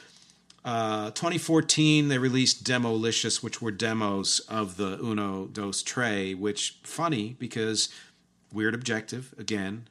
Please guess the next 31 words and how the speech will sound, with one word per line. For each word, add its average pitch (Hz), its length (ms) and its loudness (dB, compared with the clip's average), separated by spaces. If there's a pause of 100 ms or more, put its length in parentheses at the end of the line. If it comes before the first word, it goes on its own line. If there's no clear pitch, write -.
(200)
wreck. 92 400 -10 (760)
Prior 156 460 4
to 113 220 0
that, 98 380 -4 (140)
I 98 100 -6
released, 110 680 0
uh, 98 400 -6
a 117 80 -12
two-volume 117 1120 -4 (160)
set 127 260 0
of 98 100 -6
demos 113 440 0
called 110 240 -4
Music 107 480 4
Is 131 120 6
Not 156 220 10
a 143 40 8
Genre, 151 600 10 (220)
but 151 120 8
that 160 180 12
was 160 120 6
before 156 600 6 (300)
this 139 240 6
podcast 151 760 4
came 107 260 0
out. 107 300 0 (160)
If 139 200 2
you 143 460 6
could 139 200 4
look 180 380 2
up, 165 320 6